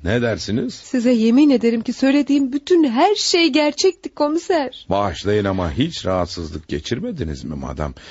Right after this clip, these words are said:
Speaker 1: Yani ara sıra iç sıkıntısı, huzursuzluk filan duyduğunuz oluyor mu?
Speaker 2: Allah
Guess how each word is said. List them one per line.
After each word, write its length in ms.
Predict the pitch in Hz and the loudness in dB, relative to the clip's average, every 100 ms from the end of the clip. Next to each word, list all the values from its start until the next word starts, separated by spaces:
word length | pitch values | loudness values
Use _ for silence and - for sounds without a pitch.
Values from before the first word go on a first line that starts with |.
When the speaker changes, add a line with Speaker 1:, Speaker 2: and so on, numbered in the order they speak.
| - | -10
Speaker 1:
Yani 380 | - 95 98 92 90 - _ | -4 -2 -2 -4 -8 -20 _
ara 260 | - 98 90 | -4 -2 -2
sıra 380 | 85 87 95 90 90 | -4 -2 -2 -2 -6
iç 180 | 92 | -6
sıkıntısı, 800 | - 85 80 87 80 78 76 82 | -6 -6 -6 -8 -6 -8 -6 -4
huzursuzluk 840 | 78 80 76 80 73 80 80 78 - | -4 -6 -4 -4 -6 -8 -8 -10 -8
filan 340 | 82 85 80 | -6 -4 -4
duyduğunuz 480 | 87 87 78 80 80 | -4 -4 -4 -6 -8
oluyor 280 | 80 92 185 | -4 -2 -2
mu? 120 | 240 - _ _ _ - | -4 -14 _ _ _ -2
Speaker 2:
Allah 280 | 208 208 | 0 0